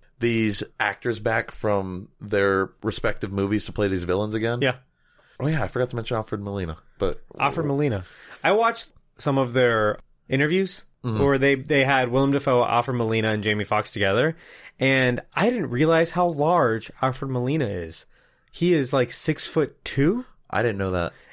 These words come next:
Speaker 2: And Willem Dafoe is, like, five foot, like, eight or something, or nine. And so is Jamie Foxx. And you put 'em all next to each other, like, in a row. And I'm
Speaker 1: He,
Speaker 2: like,
Speaker 1: like, towers over them?
Speaker 2: He towers and his, like, head is much larger. And he's, like, ver-, he's kinda, like, wide set. I'm like,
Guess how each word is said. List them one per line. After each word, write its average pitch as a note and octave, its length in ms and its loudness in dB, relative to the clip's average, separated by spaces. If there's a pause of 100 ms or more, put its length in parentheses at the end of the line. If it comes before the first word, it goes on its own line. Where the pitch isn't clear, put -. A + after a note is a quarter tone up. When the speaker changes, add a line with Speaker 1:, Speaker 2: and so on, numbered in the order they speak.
(100)
Speaker 2:
And C#3 400 2
Willem G3 240 2
Dafoe G3 300 2
is, F3+ 80 -2
like, D3+ 120 0
five C3 380 -2
foot, - 320 -4
like, C3 320 0
eight C3+ 320 -2
or F3 80 0
something, F#3 340 0
or C3 120 2
nine. D#3+ 580 0 (260)
And D#3+ 160 0
so G#3+ 140 2
is A#3+ 140 2
Jamie G#3 240 0
Foxx. E3+ 400 0
And D#3 60 0
you D#3 60 0
put - 140 -2
'em G3 100 -6
all F#3+ 120 -2
next B2+ 260 -4
to F#3 80 -2
each F3+ 140 -2
other, G3 160 4
like, C3+ 260 2
in B2 60 0
a B2 100 4
row. A2 320 4
And D#3 80 2
I'm C3+ 60 2
Speaker 1:
He, C#3+ 60 6
Speaker 2:
like, C3+ 80 6
Speaker 1:
like, A2+ 100 -2
towers A2+ 420 0
over C3 240 2
them? D3+ 180 0
Speaker 2:
He A#3+ 140 2
towers B3+ 460 2
and C4+ 60 2
his, A3+ 100 2
like, G3 160 2
head B2 260 0
is A3 140 -2
much C#4 240 0
larger. C#4+ 420 2
And D#4+ 100 4
he's, F#3 120 2
like, C3 200 2 (280)
ver-, B2 180 -2
he's C#3 260 -2
kinda, E3 200 0
like, A#2 120 2
wide G#2 460 0
set. F3 320 0
I'm A3+ 60 -4
like, D3 180 0